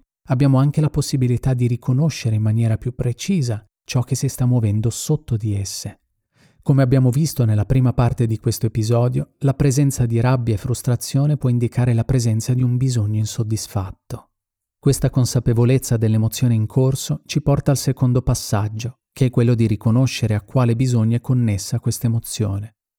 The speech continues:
Poiché i nostri bisogni principali tendono ad essere ricorrenti, è facile che sia qualcosa che abbiamo già incontrato più volte.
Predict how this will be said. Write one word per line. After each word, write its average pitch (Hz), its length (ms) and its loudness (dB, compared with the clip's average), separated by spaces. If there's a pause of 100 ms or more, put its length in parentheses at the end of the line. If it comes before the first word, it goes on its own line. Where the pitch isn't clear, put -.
(420)
Poiché 147 280 2
i 160 60 2
nostri 139 300 0
bisogni 123 380 2
principali 120 600 -2
tendono 110 360 -2
ad 104 100 -4
essere 107 380 -2
ricorrenti, 117 920 -2 (280)
è 147 100 0
facile 147 480 0
che 139 140 0
sia 123 160 -2
qualcosa 120 480 0
che - 100 -6
abbiamo 113 280 2
già 117 180 2
incontrato 120 600 0
più 107 180 -2
volte. 101 640 -4